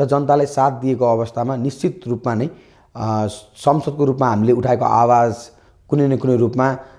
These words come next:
आ, सम्पूर्ण शक्ति, राज्य सञ्चालनमा रहेका सम्पूर्ण शक्ति त्यसलाई सम्बोधन गर्न बाध्य हुन्छन् भनेर हामीले हाम्रो, आ, जति पनि काम गर्ने मोडालिटी छ गृह कार्य, त्यसलाई त्यही अनुरूप तयार पार्दैछौँ। हिजोको दिनमा रवि लामिछानेबाट स-, आ,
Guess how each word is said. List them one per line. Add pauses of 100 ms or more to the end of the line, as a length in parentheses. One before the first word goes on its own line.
(220)
आ,
सम्पूर्ण
शक्ति,
राज्य
सञ्चालनमा
रहेका
सम्पूर्ण
शक्ति
त्यसलाई (280)
सम्बोधन
गर्न
बाध्य
हुन्छन्
भनेर (440)
हामीले
हाम्रो, (140)
आ,
जति
पनि
काम
गर्ने
मोडालिटी
छ
गृह
कार्य, (340)
त्यसलाई
त्यही
अनुरूप
तयार
पार्दैछौँ। (320)
हिजोको
दिनमा (220)
रवि
लामिछानेबाट
स-,
आ,